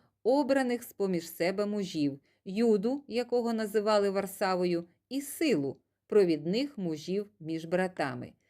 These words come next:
і написали таке своєю рукою: Апостоли і старші,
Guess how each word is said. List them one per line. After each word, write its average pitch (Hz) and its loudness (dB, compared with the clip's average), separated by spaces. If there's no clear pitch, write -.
і 240 -2
написали 294 2
таке 214 0
своєю 180 0
рукою: 143 0
Апостоли 294 0
і 285 2
старші, 165 -4